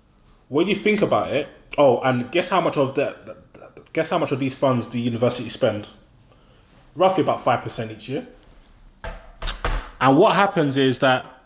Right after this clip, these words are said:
sometimes people are buying their education to university. So obviously now, so if I'm giving you Harvard two hundred M's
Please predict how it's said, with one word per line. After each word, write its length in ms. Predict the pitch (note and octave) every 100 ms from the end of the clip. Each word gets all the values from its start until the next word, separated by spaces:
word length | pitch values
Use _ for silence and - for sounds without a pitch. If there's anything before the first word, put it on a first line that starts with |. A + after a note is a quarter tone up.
| _
sometimes 540 | - A#3 F4 F3+ D3+
people 300 | D3+ A#3 G#3
are 180 | F3 A#2+
buying 460 | - E3 D#3+ D3 C3+
their 120 | C3+
education 460 | B2 - - D3+ C#3
to 80 | D3
university. 600 | B2+ A#2+ C#3+ A2 G2+ F#2 - - -
So 160 | - A3+
obviously 380 | A#3+ G3+ F3 C3+
now, 320 | B2 A#2+ D#3+
so 200 | - D3+
if 120 | E3+
I'm 180 | A#3+ A#3+
giving 340 | A3+ F3 F3
you 140 | E3 D#3+
Harvard 520 | - D#3+ C3+ B2+ B2 - - - _ _ - -
two 280 | - F#3+
hundred 280 | E3 D#3 A#3+
M's 580 | D#3+ C#3+ C#3 C#4+ - -